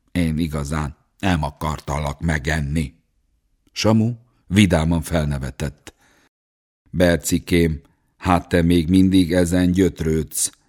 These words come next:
Persze, hogy nem akartál megenni. Maradj csak meg őrnagynak. Vak, vak.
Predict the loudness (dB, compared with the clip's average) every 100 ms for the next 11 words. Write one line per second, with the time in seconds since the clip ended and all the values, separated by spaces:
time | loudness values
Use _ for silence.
0 | _ -4 -2 0 -2 -2 -2 0 -2 -2
1 | -2 -4 -2 -6 -2 -2 -2 -4 -4 -2
2 | -2 -4 _ _ _ -8 0 2 4 2
3 | -2 -4 -6 -2 0 0 -2 _ _ _
4 | _ 2 6 8 6 2 0 0 2 2
5 | 0 -8 _ _ _ _ -2 2 4 4
6 | 2 0